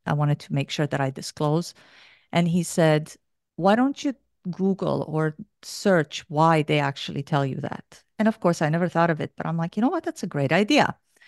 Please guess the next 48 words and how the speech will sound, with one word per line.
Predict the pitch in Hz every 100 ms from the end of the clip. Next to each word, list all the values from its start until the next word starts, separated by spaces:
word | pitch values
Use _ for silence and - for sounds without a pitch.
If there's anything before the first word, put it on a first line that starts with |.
| - - _ _ _
So | - 185
as | 208 226
it | 233
so | 240 208
happens, | 170 214 285 - 143 147 214 - _
and | 190
of | 196 202
course, | 175 170
then | 180
he, | 175 190 185 -
he | 214 - -
ran | 190 196
me | 214 214
through | - 190
these | 180 180 -
tests. | 185 135 -
Like, | 95
he | -
made | 165 170 185
me | 196 190
look | 185 165 175 - -
all | 170 175
the | 175
way | 170 170
to | 170
the | 160
right, | 151 143 147 -
all | 151
the | 160
way | 160
to | 160
the | 165
left | 151 147 151
to | 165
see | - 170
the | 156
range | 151 160 156
of | 151
motion | 151 147 - 156
of | 139
the | 151
neck, | 147 135 -
because | 151 165 151
if | 147
that | 165
was | 190 202
the | 165
case | - 147 151